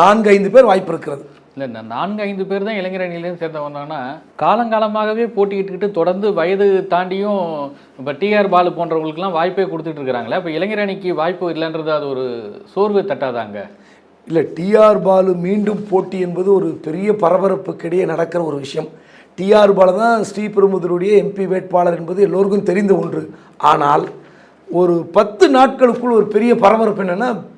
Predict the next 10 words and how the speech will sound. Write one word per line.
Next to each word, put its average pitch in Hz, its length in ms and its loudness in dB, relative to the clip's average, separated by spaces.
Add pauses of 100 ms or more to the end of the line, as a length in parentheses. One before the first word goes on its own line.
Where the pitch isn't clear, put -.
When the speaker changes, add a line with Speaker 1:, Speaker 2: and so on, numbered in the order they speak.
Speaker 1:
பிரியங்கா 294 500 6
அவர்கள் 208 320 4
போட்டியிட 190 400 0
போகிறார். 165 360 2 (280)
கேரளால 202 400 6 (400)
வயநாடு 196 340 4 (120)
தொகுதியில் 202 360 2 (360)
ராகுல் 196 340 6
காந்தி 196 280 2
போட்டியிடுகிறார். 156 540 -2